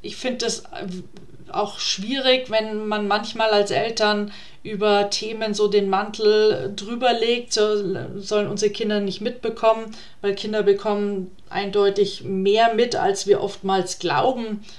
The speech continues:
Also auch bei Trennung und Scheidung, ähm, gehen sie damit dann oft woanders hin und erzählen, äh,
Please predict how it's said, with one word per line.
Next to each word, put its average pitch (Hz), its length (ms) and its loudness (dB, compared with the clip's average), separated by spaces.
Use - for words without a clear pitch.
Also 196 220 -4
auch 190 140 -4
bei 202 120 0
Trennung 208 460 -2
und 185 160 -4
Scheidung, 220 760 -2
ähm, 202 400 -6
gehen 233 180 0
sie 240 120 0
damit 214 300 4
dann 208 160 4
oft 233 280 0
woanders 240 540 2
hin 262 240 0
und 208 280 -4
erzählen, 226 760 0
äh, - 420 -6